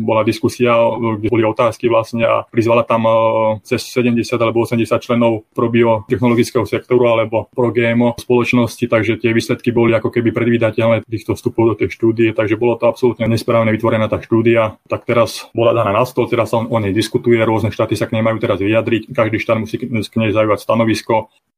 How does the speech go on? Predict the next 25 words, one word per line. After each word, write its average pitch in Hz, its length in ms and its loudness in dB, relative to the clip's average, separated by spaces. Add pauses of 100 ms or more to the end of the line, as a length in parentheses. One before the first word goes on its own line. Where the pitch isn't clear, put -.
(120)
Boli 110 240 0
dané 113 320 0
nejaké 113 240 -2
otázky, 113 400 -2
ktorým 117 320 0
sme - 80 -6
sa 113 80 0
dostali, 117 400 2
štáty 113 400 -2
ich 113 80 0
musia 104 160 -2
zodpovedať 120 640 0
a - 0 -
týkajú 113 320 -2
sa 113 160 -4
tejto 110 320 -2
štúdie 117 560 2
a 110 80 0
my 110 160 -6
sme 113 120 -2 (120)
naše 107 240 -4
stanovisko 110 480 -4
zaslali, 120 480 2
takže 113 240 0
uvidíme, 117 480 2